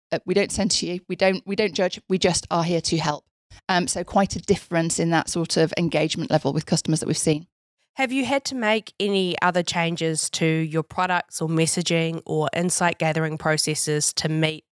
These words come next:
Speaker 2: the pace of these both changing needs and also unexpected economic shocks?
Speaker 1: Um, yes, we, we are, um, uh, constantly looking at pricing,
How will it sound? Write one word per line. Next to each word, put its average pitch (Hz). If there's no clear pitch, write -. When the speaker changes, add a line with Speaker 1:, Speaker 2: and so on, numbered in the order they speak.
Speaker 2:
the 156
pace -
of 156
these 147
both 196
changing 190
needs 170
and 165
also 214
unexpected 156
economic 165
shocks? -
Speaker 1:
Um, 247
yes, 254
we, 233
we 220
are, 208
um, 185
uh, -
constantly -
looking 185
at 160
pricing, 175